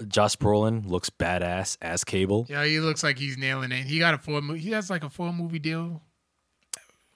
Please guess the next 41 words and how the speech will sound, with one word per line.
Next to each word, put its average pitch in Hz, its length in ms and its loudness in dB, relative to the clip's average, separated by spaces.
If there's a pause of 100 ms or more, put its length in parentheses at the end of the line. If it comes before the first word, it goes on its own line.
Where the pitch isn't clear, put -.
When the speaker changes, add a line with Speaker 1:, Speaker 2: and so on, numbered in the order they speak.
(140)
Speaker 1:
I 95 140 -4
believe 104 280 -6
so. 160 360 -8
Speaker 2:
Yeah. 185 200 -4 (240)
Speaker 1:
Yeah. 95 280 -2 (220)
So 80 400 -4 (400)
with, 98 240 0
with, 107 200 2
uh, 90 440 2 (320)
Fox, - 460 2
or 98 160 4
was 90 180 0
it 87 120 0
with 82 260 -8
Marvel? 85 540 -2 (680)
No, 104 100 6
uh, 95 200 -2
Fo-, - 240 -2
it 95 80 -6
has 101 160 -2
to - 60 -8
be - 80 -12
Fox. 80 320 -8
It 78 60 -16
makes 78 180 -14
sense. - 340 -18 (200)
Speaker 2:
Yeah. 123 140 -16 (200)
For, 302 180 4
yeah, 202 200 8
'cause 147 160 -6
it's 147 140 -10
for 160 120 -8
the 135 80 -8
role 135 200 -10
of 117 60 -14
Cable. 120 300 -8 (100)
Speaker 1:
Yeah. 85 300 -2 (640)
Oh, 170 100 2
that's 131 220 2
what's - 140 -4
up. 151 240 2